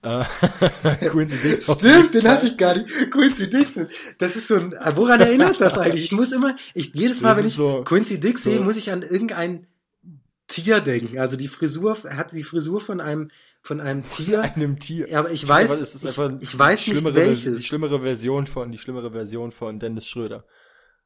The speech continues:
Speaker 2: Ja.
Speaker 1: Hab ich so das Gefühl.
Speaker 2: Also
Speaker 1: Aber gut,
Speaker 2: so ein,
Speaker 1: okay,
Speaker 2: so ein,
Speaker 1: dann
Speaker 2: so ein, so ein, äh, ich glaub, ich, es ist so ein, so, kennst du diesen Schweif bei Zebras, der da oben so manchmal
Speaker 1: <laughs>
Speaker 2: drüber ist?
Speaker 1: Kann man, ja,
Speaker 2: Weil
Speaker 1: kann
Speaker 2: die
Speaker 1: man
Speaker 2: sind
Speaker 1: so
Speaker 2: auch
Speaker 1: sehen,
Speaker 2: so
Speaker 1: ja.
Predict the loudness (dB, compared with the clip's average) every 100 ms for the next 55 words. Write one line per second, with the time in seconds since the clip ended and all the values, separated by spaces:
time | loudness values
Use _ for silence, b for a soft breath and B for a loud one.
0 | _ -10 -8 -8 -10 -14 -12 -12 -12 -10
1 | -10 -6 0 2 2 0 0 -2 -2 0
2 | 0 0 -2 -4 -4 -6 -4 -4 -4 -8
3 | -6 -4 -4 -8 -12 -12 -10 -6 -6 -8
4 | -10 -10 -12 -18 -14 -12 -10 -10 -8 -6
5 | -6 -2 0 -2 -2 -8 -6 -8 -8 -6
6 | -6 -6 -6 -8 -6 -6 -6 -8 -8 -4
7 | -2 2 2 2 -2 -2 -4 -8 -8 -6
8 | -4 -2 -2 0 2 2 0 -4 -4 -6
9 | -4 -2 -4